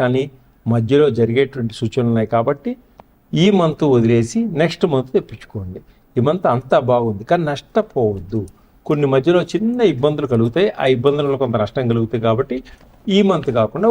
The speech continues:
వచ్చే మంత్ ఏమన్నా స్టాక్ తెప్పించుకోగలిగితే వచ్చే నెల తెప్పించుకోండి, అంతా బాగుంటుంది.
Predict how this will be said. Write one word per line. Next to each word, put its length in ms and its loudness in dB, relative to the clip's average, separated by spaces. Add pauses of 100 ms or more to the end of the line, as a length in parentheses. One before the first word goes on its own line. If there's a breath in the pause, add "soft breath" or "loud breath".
వచ్చే 220 2 (100)
మంత్ 260 -2
ఏమన్నా 320 0 (500)
స్టాక్ 340 0 (320)
తెప్పించుకోగలిగితే 800 -2 (280)
వచ్చే 220 0 (100)
నెల 120 0 (100)
తెప్పించుకోండి, 560 -12 (480 soft breath)
అంతా 240 0 (100)
బాగుంటుంది. 460 -6